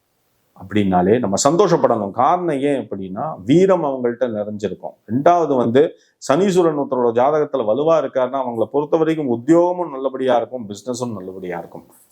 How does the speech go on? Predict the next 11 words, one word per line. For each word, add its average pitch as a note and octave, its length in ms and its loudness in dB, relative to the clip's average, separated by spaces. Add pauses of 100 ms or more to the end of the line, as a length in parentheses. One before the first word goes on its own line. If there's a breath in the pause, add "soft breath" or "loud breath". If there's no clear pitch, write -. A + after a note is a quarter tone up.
(140)
முயற்சி C3 380 6
பண்ணினா. F2+ 320 -4 (680)
ஓகேங்களா? F2+ 380 2
அதை C#3+ 120 4 (100)
தவிர F#3 260 2
வந்து, F3 220 2
சனி E3 200 2 (120)
பகவானோட B2+ 760 -2
திசை F#3 220 2 (100)
நடக்கக்கூடிய B2 540 -2 (120)
காலகட்டம், G2 520 -4